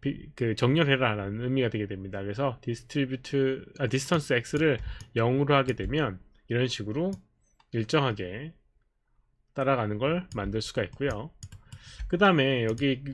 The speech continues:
커브에 보게 되면 여기 있는 형태가 지금은 일정한 부분만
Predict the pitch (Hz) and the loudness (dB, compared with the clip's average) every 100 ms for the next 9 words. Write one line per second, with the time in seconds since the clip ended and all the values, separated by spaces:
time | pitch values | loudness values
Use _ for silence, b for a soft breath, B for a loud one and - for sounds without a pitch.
0 | - - 196 180 190 180 160 156 147 110 | -10 0 0 2 2 2 0 -2 0 0
1 | 135 170 123 110 135 165 170 160 156 165 | 0 2 2 0 0 0 0 0 0 0
2 | - 151 156 120 95 - - - 135 151 | -2 0 0 -2 -6 -16 -10 -6 -2 0
3 | 139 143 117 95 - _ _ _ _ _ | 2 0 -2 -6 -14 _ _ _ _ _
4 | - - - - 143 120 180 190 175 135 | -14 -14 -14 -6 -4 0 2 4 2 0
5 | 113 101 90 107 | 0 -2 -6 -10